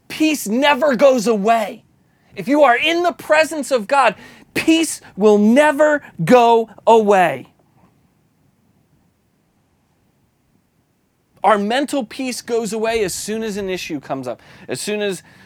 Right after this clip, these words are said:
you know, my children say, "Dad, I clogged the toilet,"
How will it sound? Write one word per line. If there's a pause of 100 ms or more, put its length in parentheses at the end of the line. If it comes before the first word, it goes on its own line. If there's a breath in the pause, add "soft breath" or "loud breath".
you
know,
my
children
say,
"Dad,
I
clogged
the
toilet,"